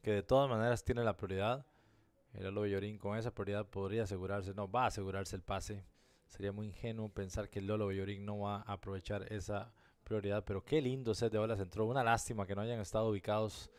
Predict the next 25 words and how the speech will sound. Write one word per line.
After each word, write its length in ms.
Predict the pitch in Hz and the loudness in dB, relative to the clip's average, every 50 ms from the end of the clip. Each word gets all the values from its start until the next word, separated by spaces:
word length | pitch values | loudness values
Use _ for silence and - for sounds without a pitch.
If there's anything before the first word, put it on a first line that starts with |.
| - - - - - _ - | -20 -20 -20 -20 -20 _ -10
en 100 | 104 101 | -6 -4
el 120 | 98 95 | -2 -2
lugar, 260 | 95 92 98 104 107 107 98 90 - - - _ _ _ | -2 0 0 -2 -2 -2 -8 -12 -18 -20 -20 _ _ _
pues, 220 | - 107 101 - - | -8 -8 -8 -8 -10
preciso 520 | - - - - - 131 113 - 107 95 | -10 -8 -8 -6 -6 -6 -6 -6 -8 -10
para 240 | - - 101 101 98 | -8 -8 -8 -8 -8
poder 260 | 101 - 98 98 98 - | -6 -6 -6 -6 -6 -6
correr 240 | - 104 101 104 | -6 -6 -6 -6
estas 240 | 98 - - 104 - 104 | -6 -6 -6 -6 -6 -6
olitas. 520 | 95 101 107 - - 113 - - - - _ - - - - - _ _ _ _ _ _ - - - _ _ _ _ _ _ _ - - - - - _ - - - - - - - - _ - _ _ _ - - - - _ _ _ _ _ - - - | -6 -6 -6 -8 -8 -10 -10 -12 -16 -20 _ -20 -20 -20 -20 -20 _ _ _ _ _ _ -20 -20 -20 _ _ _ _ _ _ _ -20 -20 -20 -20 -20 _ -20 -20 -20 -20 -20 -20 -20 -20 _ -20 _ _ _ -20 -20 -20 -20 _ _ _ _ _ -20 -18 -8
Pero 200 | - 101 95 95 | -2 0 0 0
terminó 340 | - - 95 92 95 101 104 | 0 0 -2 -2 0 -2 -2
el 60 | 101 95 | 0 0
hit. 220 | 98 92 - - - - | 0 0 -2 -4 -10 -2
Ryan 320 | - 107 107 104 98 90 | 0 2 2 2 2 2
Huckabee 420 | 107 104 - 117 107 107 104 104 - - | 0 0 0 0 0 0 0 -2 -4 -6
y 240 | 117 127 139 135 - | -4 -4 -4 -4 -4
Lolo 260 | - 113 113 113 110 | -2 0 0 2 2
Bellorín 420 | 104 101 101 101 110 117 123 123 - - | 0 0 0 0 -2 -2 -4 -8 -8 -2
a 120 | - 113 | 0 0
la 120 | 113 110 107 | 0 0 -2
siguiente 380 | - 107 101 101 98 - - | -4 -4 -4 -6 -6 -4 -4
ronda 300 | 95 98 98 95 98 98 98 | -4 -2 -2 -2 -4 -4 -6
del 360 | 101 95 107 107 101 104 - - 104 95 | -4 -2 -2 0 0 -2 -6 -10 -10 -6
repechaje. 600 | 98 101 92 - - - 92 80 80 92 - | -4 -4 -4 -4 -6 -4 -4 -4 -4 -8 -12